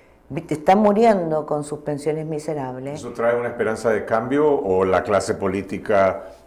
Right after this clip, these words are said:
Speaker 2: tiene el control, digamos, del
Speaker 1: Trata
Speaker 2: ese
Speaker 1: de
Speaker 2: proceso?
Speaker 1: tener el control, lo tiene todavía,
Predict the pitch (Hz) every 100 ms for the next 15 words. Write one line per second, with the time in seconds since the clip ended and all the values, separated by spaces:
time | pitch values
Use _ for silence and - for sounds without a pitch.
0 | - 110 101 98 98 98 95 95 82 -
1 | 101 95 92 87 95 104 82 80 71 -
2 | - - - 262 175 147 139 143 147 139
3 | 131 135 135 139 127 139 147 190 247 262
4 | - 135 - 160 156 151 160 170 196 226
5 | 180 214